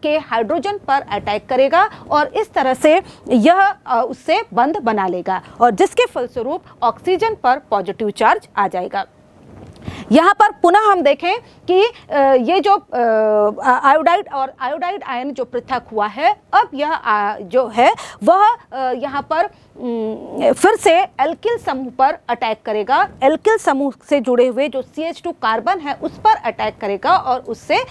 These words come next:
जुड़ जाएगा, जबकि कार्बन और ऑक्सीजन के बीच जो इलेक्ट-, बंध का इलेक्ट्रॉन जोड़ा है वह ऑक्सीजन के पास वापस चला जाएगा और आप देख सकते हैं कि यहाँ से ऑक्सीजन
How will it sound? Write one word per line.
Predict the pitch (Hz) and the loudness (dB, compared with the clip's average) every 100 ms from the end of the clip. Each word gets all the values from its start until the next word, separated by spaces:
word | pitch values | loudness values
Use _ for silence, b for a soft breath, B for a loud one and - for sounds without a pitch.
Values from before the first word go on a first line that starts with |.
| - | -6
जुड़ | 208 226 | 0 2
जाएगा, | 190 190 185 196 B B - | 2 -2 0 0 B B 0
जबकि | 202 339 - 392 | 4 4 4 4
कार्बन | 453 - - 262 277 247 453 | 2 -4 -6 -6 -4 -6 -8
और | 440 277 294 | -8 -8 -6
ऑक्सीजन | - 214 - 339 339 466 - | -4 -4 0 2 4 0 0
के | 311 | -2
बीच | 220 285 - - _ | 0 0 -2 -12 _
जो | 185 320 214 | -6 -4 -2
इलेक्ट-, | 262 254 - 240 | -2 -4 -6 -10
बंध | 190 - 349 | -2 0 0
का | 359 359 - | -6 -6 -6
इलेक्ट्रॉन | 240 233 - 247 254 | -6 -8 -4 -2 -2
जोड़ा | 208 202 214 | -2 -2 -2
है | 226 339 427 B B | 0 2 0 B B
वह | 214 392 381 359 370 233 | 0 0 2 -2 -2 -6
ऑक्सीजन | 233 - 339 370 427 | -6 -6 -6 -6 -8
के | - 196 | -6 -6
पास | - 233 269 | -4 -6 -4
वापस | 196 190 262 - | -4 -4 -6 -2
चला | 330 320 | 2 2
जाएगा | 320 330 339 370 427 B - | 4 4 4 4 2 B 0
और | 254 | 2
आप | 233 | 2
देख | 175 359 453 | -2 -4 -4
सकते | - 254 254 | -6 -6 -6
हैं | 240 277 330 B - | -6 -4 -6 B -6
कि | |
यहाँ | 247 294 370 | -2 0 2
से | 392 277 | 0 -2
ऑक्सीजन | 277 208 208 - 349 440 | -2 -4 -4 -4 -2 -2